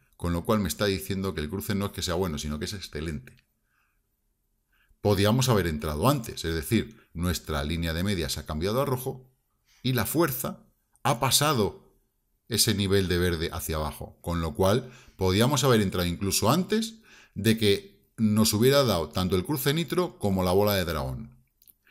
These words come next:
En este caso, ¿cómo actuamos?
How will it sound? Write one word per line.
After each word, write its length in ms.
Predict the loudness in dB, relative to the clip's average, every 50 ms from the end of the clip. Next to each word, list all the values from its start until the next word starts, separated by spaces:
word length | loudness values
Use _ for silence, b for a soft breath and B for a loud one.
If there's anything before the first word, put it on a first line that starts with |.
| B B B B B
En 140 | 6 6
este 260 | 6 6 6 4 4 4
caso, 500 | 6 4 4 2 0 0 -2 -4 -10 -16 _ _ _ _ _ _ _ _ _ _ _ _ -16 -16 -16 -20 -20 -20 _ _
¿cómo 240 | 4 4 6 4
actuamos? 640 | 2 2 2 2 2 2 2 0 -2 -6 -8 -12 -18